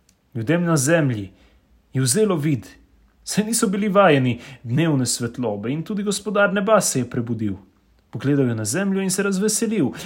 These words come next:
V svetlobi se mu je zdela še, še enkrat večja. "Naj bo zmeraj tako," je dejal gospodar neba.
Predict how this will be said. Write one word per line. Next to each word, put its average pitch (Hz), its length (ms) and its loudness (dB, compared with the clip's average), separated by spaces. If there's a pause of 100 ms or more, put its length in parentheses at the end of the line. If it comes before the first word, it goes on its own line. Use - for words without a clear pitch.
(120)
V 143 40 -4
svetlobi 160 640 -4
se - 200 -6
mu 190 120 -10
je 190 160 -6
zdela 196 280 -8
še, - 220 -8 (140)
še 233 280 -8
enkrat 127 300 -6
večja. 107 400 -10 (1300)
"Naj 180 220 0
bo 196 140 2
zmeraj 202 420 4
tako," 147 540 0 (120)
je 113 80 -16
dejal 107 340 -10
gospodar 107 500 -8
neba. 92 340 -12